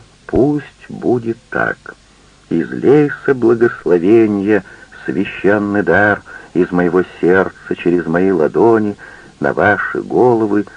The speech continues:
в вашу плоть, в вашу кровь. Аминь.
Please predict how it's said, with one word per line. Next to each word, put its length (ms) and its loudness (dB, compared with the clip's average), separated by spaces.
в 220 -6
вашу 500 0
плоть, 640 0
в 120 -4
вашу 460 -2
кровь. 500 -2
Аминь. 520 -4